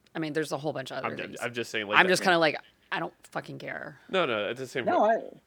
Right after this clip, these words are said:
Speaker 2: No, no, it's like anything. It's just, uh, everyone has their perspective when it comes
Speaker 1: Mm-hmm.
Speaker 2: down to it, and, like, right now, it's,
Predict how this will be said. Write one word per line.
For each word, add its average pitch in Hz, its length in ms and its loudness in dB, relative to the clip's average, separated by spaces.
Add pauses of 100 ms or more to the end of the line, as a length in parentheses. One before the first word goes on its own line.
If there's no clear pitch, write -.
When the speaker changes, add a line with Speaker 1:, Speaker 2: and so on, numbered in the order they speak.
(100)
Speaker 2:
No, 196 160 2
no, 131 120 -2 (120)
it's 175 160 -4
like 196 100 0
anything. 135 300 0
It's 107 120 -6
just, 120 280 -10
uh, 107 360 0
everyone 139 300 -2
has 123 220 -2
their 113 100 -6
perspective 101 460 -10
when 98 100 -10
it 95 60 -12
comes 147 300 -8
Speaker 1:
Mm-hmm. 156 60 -10
Speaker 2:
down 90 180 -4
to 98 120 -8
it, 107 80 -4
and, 104 220 -10
like, 104 200 -8 (160)
right 127 180 -2
now, 117 260 -2 (100)
it's, 113 260 -10